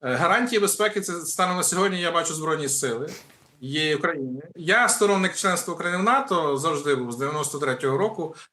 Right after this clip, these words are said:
але як, е, людина, яка навчалася в Женевському центрі політики і безпеки двадцять п'ять років назад, є різні сценарії нашої безпеки. Станом на сьогодні я бачу, що питання нато — це є ключовим, е, наш вступ в нато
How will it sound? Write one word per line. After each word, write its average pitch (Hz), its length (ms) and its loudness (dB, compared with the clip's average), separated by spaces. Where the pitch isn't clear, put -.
але 160 600 4
як, 170 440 0
е, 165 280 2
людина, 175 280 0
яка 165 260 2
навчалася 175 520 0
в - 20 0
Женевському 160 500 -4
центрі 165 300 -2
політики 170 380 -4
і - 20 0
безпеки 190 540 2
двадцять 147 400 0
п'ять 143 160 0
років 135 220 -2
назад, 117 360 -4
є 214 160 2
різні 202 220 4
сценарії 202 420 2
нашої 165 320 0
безпеки. 135 500 -4
Станом 233 340 2
на 220 60 4
сьогодні 202 640 2
я 202 160 2
бачу, 185 640 2
що - 540 0
питання 202 440 2
нато — 202 380 2
це 196 140 0
є 190 60 4
ключовим, 190 680 0
е, 170 280 -2
наш 170 200 2
вступ - 400 -4
в 156 40 -10
нато 156 460 0